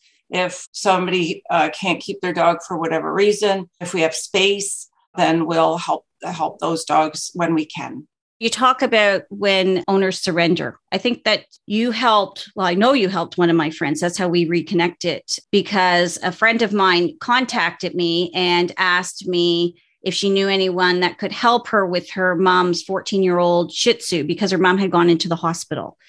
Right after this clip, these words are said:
Speaker 2: She had a senior dog, a large doodle at home that did not get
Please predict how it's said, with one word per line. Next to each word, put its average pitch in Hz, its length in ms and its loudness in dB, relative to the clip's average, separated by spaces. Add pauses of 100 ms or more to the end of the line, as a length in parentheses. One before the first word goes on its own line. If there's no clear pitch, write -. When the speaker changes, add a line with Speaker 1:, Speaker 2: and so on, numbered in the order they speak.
(380)
Speaker 2:
She 262 400 2
had 214 260 0
a 196 60 0
senior 196 420 0
dog, 175 380 2
a 175 60 2
large 185 440 2
doodle 180 500 2
at 170 140 0
home 180 320 2
that 175 200 0
did 180 160 -2
not 180 300 2
get 175 380 -2